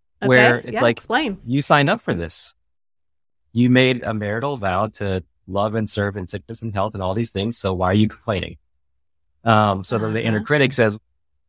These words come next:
Speaker 2: "Why are you sad? Why are you angry? You should just suck it up and do it anyway. Um,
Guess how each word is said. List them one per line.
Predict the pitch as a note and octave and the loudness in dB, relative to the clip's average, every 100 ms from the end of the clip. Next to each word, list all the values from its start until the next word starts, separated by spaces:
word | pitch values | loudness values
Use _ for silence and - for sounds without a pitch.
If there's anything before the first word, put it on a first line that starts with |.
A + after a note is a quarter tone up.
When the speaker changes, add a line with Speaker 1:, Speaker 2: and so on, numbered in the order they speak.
| _ _ _ | _ _ _
Speaker 2:
"Why | F#2+ G2 | -6 -2
are | G2+ | 2
you | G#2+ A2+ | 2 0
sad? | F3 F3 F2+ | 2 2 2
Why | E2+ F#2 | -2 -4
are | G2 | -4
you | A2 B2 | -4 -4
angry? | A#2+ F#2+ | -4 -6
You | F2 | -8
should | F2+ F2+ | -8 -12
just | F#2 - _ _ _ | -18 -20 _ _ _
suck | F#2+ F2 | -10 -8
it | G2 | -10
up | F#2 F2+ | -10 -8
and | F2 | -6
do | F#2+ | -4
it | F#2 | -4
anyway. | G#2+ A2+ E2 D#2+ E2+ - - | -2 -2 -2 -4 -4 -10 -8
Um, | F#2 E2 F2 | -6 -4 -6